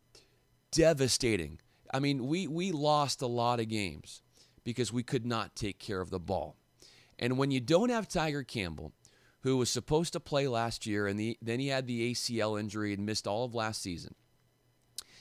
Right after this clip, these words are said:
I feel like last year was really, a, without him a-, as the pilot, he, he's kinda standing in that director's chair,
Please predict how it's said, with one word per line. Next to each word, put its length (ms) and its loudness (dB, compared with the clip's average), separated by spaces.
I 40 -14
feel 260 0
like 180 2
last 320 2
year 120 -2
was 180 -2
really, 380 0
a, 40 -8
without 340 2
him 320 0
a-, 220 2
as 180 4
the 120 -2
pilot, 500 0
he, 140 -2
he's 180 -2
kinda 280 0
standing 380 0
in 100 0
that 120 -2
director's 640 -2
chair, 400 -2